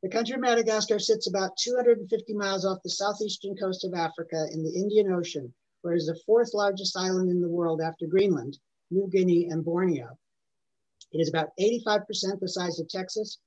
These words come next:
or one point four times the size of California.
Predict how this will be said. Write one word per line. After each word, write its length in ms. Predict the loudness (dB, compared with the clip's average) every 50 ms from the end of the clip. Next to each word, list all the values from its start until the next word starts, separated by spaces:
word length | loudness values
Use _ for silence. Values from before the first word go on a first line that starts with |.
| _ _ _ _ _
or 180 | -2 0 2 2
one 260 | 2 0 0 -2 -4
point 240 | -2 -2 -2 -2 -4 -4
four 160 | -4 -6 -4
times 340 | -4 -4 -4 -4 -4 -4 -6
the 80 | -8 -8
size 280 | -6 -6 -4 -4 -6 -8
of 60 | -10 -8
California. 680 | -8 -6 -6 -6 -8 -8 -4 -2 0 0 0 -2 -4